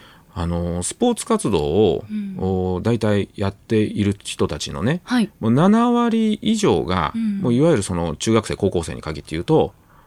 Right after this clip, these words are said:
Speaker 1: お、いわゆるこのクラブチームとか民間系のところじゃなくて、
Speaker 2: あー。
Speaker 1: 部活でやってんだよね。
Speaker 2: うん。
Speaker 1: で、他の国との比較で見ると、
Speaker 2: はい。
Speaker 1: ちょっと古いデータなんだけども、
Speaker 2: はい。
Speaker 1: あのー、まあ、日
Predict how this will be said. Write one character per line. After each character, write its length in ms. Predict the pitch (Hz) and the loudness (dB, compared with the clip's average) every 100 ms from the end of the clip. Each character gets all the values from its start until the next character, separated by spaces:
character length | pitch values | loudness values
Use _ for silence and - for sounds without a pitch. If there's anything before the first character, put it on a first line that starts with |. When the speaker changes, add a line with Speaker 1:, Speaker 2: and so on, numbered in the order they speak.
| _ - | _ -6
Speaker 1:
お、 640 | 92 95 92 85 80 73 - | -2 0 0 -2 -4 -6 -6
い 80 | 95 | -2
わ 100 | 147 | 0
ゆ 60 | |
る 100 | 156 | 0
こ 120 | - 82 | -2 -6
の 340 | 73 69 - - | -6 -8 -10 -4
ク 80 | |
ラ 100 | 90 | -2
ブ 80 | 82 | -2
チ 140 | 78 85 | -4 -6
ー 40 | |
ム 60 | 76 | -6
と 80 | 85 | -8
か 60 | |
民 160 | 78 90 | -6 -6
間 160 | 82 80 | -6 -8
系 220 | 85 80 | -6 -6
の 100 | 78 | -6
と 100 | 87 | -6
こ 100 | 85 | -6
ろ 60 | 71 | -6
じ 60 | |
ゃ 40 | 90 | -6
な 120 | 107 | -6
く 80 | - | -4
て、 260 | 95 - - | -4 -4 -6
Speaker 2:
あ 280 | 208 196 190 | -6 -4 -2
ー。 40 | |
Speaker 1:
部 60 | 190 | -2
活 220 | 151 147 | -2 -2
で 60 | 131 | -4
や 60 | 110 | -6
っ 20 | |
て 100 | - | -8
ん 60 | |
だ 60 | - | -10
よ 60 | - | -2
ね。 40 | |
Speaker 2:
う 20 | 226 | 0
ん。 800 | 220 214 208 202 196 185 185 175 - - - | 2 0 -2 -4 -4 -6 -8 -12 -14 -8 -2
Speaker 1:
で、 80 | |
他 300 | 120 151 196 | 0 2 4
の 140 | 208 202 | 4 4
国 260 | 196 196 | 4 4
と 100 | 147 | 4
の 100 | 92 | 0
比 80 | 82 | -2
較 200 | 127 110 | -4 -2
で 80 | 110 | 0
見 100 | 110 | 2
る 100 | 85 | 0
と、 240 | 82 95 80 | -2 0 0
Speaker 2:
は 280 | 214 220 180 | 0 0 0
い。 80 | |
Speaker 1:
ち 100 | - | 0
ょ 20 | 208 | 0
っ 20 | |
と 100 | 117 | 0
古 240 | 110 113 | 0 0
い 60 | 92 | 2
デ 140 | 90 95 | 0 0
ー 40 | |
タ 120 | 92 | -2
な 120 | 87 | -4
ん 40 | 82 | -4
だ 80 | 78 | -6
け 100 | 78 | -4
ど 120 | 92 | 0
も、 120 | 117 | 2
Speaker 2:
は 60 | 107 | 2
い。 120 | - - - - - | 0 -6 -20 -20 -8
Speaker 1:
あ 100 | 92 | -2
の 480 | 104 104 104 104 104 | 2 2 2 2 0
ー、 0 | |
ま 100 | 139 | 0
あ、 40 | 113 | 0
日 200 | 143 | 0